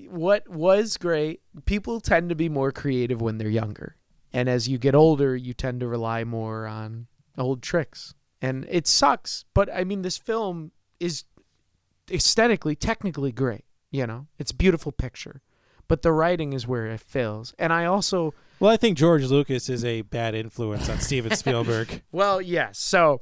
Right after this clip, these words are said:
Speaker 1: with this film, George has always wanted aliens as the MacGuffin. And you can actually read interviews where Spielberg, to this day, says he hates the idea of the aliens in the film, which kind of blows my mind. H-, why did you make a movie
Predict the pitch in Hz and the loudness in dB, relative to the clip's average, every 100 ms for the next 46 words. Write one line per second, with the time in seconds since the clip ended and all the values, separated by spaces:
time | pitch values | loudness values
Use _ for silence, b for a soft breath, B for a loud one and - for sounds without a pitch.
0 | B B B B 190 226 214 196 - 175 | B B B B 4 4 4 0 0 0
1 | 156 147 139 139 190 208 190 180 170 147 | 2 0 -2 2 4 6 2 0 2 6
2 | 135 147 143 123 120 113 113 110 - 113 | 6 6 4 2 -2 -2 -2 -4 -6 -8
3 | - - - - 127 113 123 117 110 117 | -10 -12 -12 -6 -4 -4 -2 0 0 -4
4 | - - 139 - 143 139 139 143 190 - | -6 -10 -10 -6 -2 0 0 2 2 2
5 | 180 165 - 147 127 131 147 139 127 127 | 2 2 0 0 2 4 4 4 2 2
6 | 120 123 120 127 123 - 170 147 135 - | 2 0 0 0 -2 2 4 4 2 -4
7 | 135 120 - 147 127 139 120 - 110 151 | -8 -4 0 0 0 -2 -2 -4 -4 0
8 | 143 - 139 127 123 123 123 117 120 117 | 0 0 0 0 0 0 -2 0 -2 0
9 | 117 117 117 120 113 - 135 117 123 - | -2 -4 -4 -4 -4 0 0 0 -2 -4
10 | - b b b b b 160 156 135 139 | -8 b b b b b -2 0 2 2
11 | 120 120 123 131 135 113 - 131 139 147 | 0 -2 -4 -4 -4 -6 -4 0 0 0
12 | 139 139 123 123 135 131 113 107 | 0 -2 -2 0 2 2 0 -8